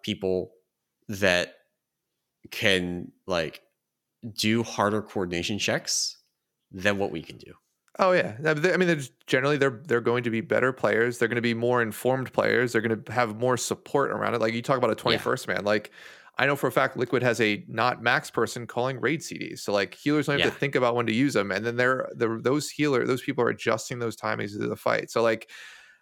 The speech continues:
Speaker 2: I get the arms race here, but I think it's affecting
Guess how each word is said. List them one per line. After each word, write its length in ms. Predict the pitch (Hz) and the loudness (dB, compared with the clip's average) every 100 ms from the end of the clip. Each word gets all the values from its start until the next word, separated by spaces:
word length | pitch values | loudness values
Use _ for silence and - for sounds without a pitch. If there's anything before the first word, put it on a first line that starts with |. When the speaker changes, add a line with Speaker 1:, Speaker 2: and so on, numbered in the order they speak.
| _ 123 | _ 0
Speaker 2:
I 60 | |
get 200 | 135 185 | 2 0
the 140 | - - | 0 0
arms 280 | 110 127 | 0 0
race 200 | 151 147 | 0 0
here, 160 | - 160 | 2 2
but 120 | 120 | 2
I 140 | 98 110 | 2 0
think 200 | 156 156 | 0 -2
it's 100 | - | 0
affecting 640 | 117 - 107 - 120 113 | 0 2 0 0 -2 -2